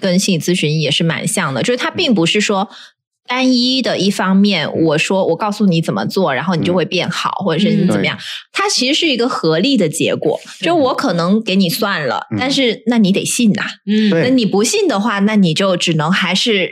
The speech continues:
Speaker 1: 按照你该怎么走，怎么走。
Speaker 3: 嗯。
Speaker 1: 对。
Speaker 2: 所以说，
Speaker 3: 你得合作嘛。
Speaker 2: 所以说一般这种他算了之后又不信的，包括不管是找你们心理咨询师，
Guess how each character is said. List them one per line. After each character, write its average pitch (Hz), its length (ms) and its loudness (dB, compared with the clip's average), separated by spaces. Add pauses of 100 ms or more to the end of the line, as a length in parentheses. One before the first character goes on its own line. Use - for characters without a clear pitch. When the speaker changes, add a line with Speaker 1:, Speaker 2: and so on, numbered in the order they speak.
(100)
Speaker 1:
按 214 160 0
照 208 160 2
你 147 460 -2
该 208 180 -2
怎 190 180 -2
么 160 100 0
走， 117 260 -2
怎 170 120 -6
么 143 120 -4
走。 - 320 -4
Speaker 3:
嗯。 151 480 -4
Speaker 1:
对。 131 300 -2 (360)
Speaker 2:
所 196 160 0
以 226 60 2
说， 196 120 2
Speaker 3:
你 196 40 -2
得 180 60 2
合 170 60 0
作 233 220 -2
嘛。 139 140 -4
Speaker 2:
所 233 160 0
以 - 20 4
说 208 160 4
一 220 100 4
般 220 240 0
这 220 80 4
种 107 400 2
他 208 120 2
算 226 280 0
了 175 80 4
之 160 100 2
后 175 40 4
又 175 80 2
不 127 160 0
信 156 280 2
的， 104 80 2
包 135 120 0
括 156 220 2
不 175 120 0
管 104 160 0
是 131 140 2
找 104 160 -2
你 101 80 0
们 92 100 0
心 147 220 -2
理 117 100 2
咨 127 140 -2
询 123 160 0
师， 135 340 -2